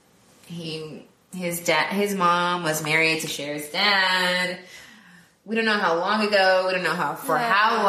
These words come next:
Speaker 1: long, what ages, but basically he still hangs out there because he doesn't, 'cause he's in college and he doesn't get along with the mom's new husband or something.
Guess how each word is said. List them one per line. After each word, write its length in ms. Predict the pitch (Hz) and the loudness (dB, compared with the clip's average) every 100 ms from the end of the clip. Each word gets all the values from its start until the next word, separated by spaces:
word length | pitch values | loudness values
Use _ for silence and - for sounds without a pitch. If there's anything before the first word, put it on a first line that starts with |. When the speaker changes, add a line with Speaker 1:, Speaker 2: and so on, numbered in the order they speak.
| 190 185 180 180 | 4 4 4 2
Speaker 1:
long, 100 | 165 | 0
what 140 | 156 | 0
ages, 760 | - 160 202 202 180 175 175 175 | 0 0 0 2 4 4 2 0
but 240 | - 147 | 0 2
basically 400 | 165 170 180 175 | 2 0 0 -2
he 200 | 165 - | -2 -4
still 260 | 165 - 147 151 | -6 0 0 0
hangs 200 | 147 151 | -4 -2
out 240 | 131 131 | -2 -2
there 260 | 131 135 131 | -4 -4 -4
because 320 | 135 - 139 | -6 -6 -4
he 100 | 160 | -4
doesn't, 300 | 147 139 143 | -4 -6 -10
'cause 600 | 117 _ _ _ - 254 | -14 _ _ _ -2 2
he's 140 | 392 440 | 4 4
in 100 | 247 | 2
college 380 | 156 120 135 | 0 0 0
and 100 | 147 | 0
he 60 | 165 | 0
doesn't 180 | 170 170 | 0 0
get 100 | 160 | -2
along 300 | 143 135 139 | -2 -4 0
with 380 | 131 - - - _ - - | 0 0 -6 -14 _ -16 -4
the 100 | 160 | -2
mom's 880 | 151 143 143 139 139 139 - - - _ _ _ _ _ _ - | 0 0 0 -2 -4 0 0 -2 -6 _ _ _ _ _ _ -10
new 300 | 160 160 165 | -2 0 2
husband 600 | 165 143 - - - - | 2 0 -2 -4 -6 -10
or 80 | - | -6
something. 520 | - - - - - | -6 -6 -12 -16 -18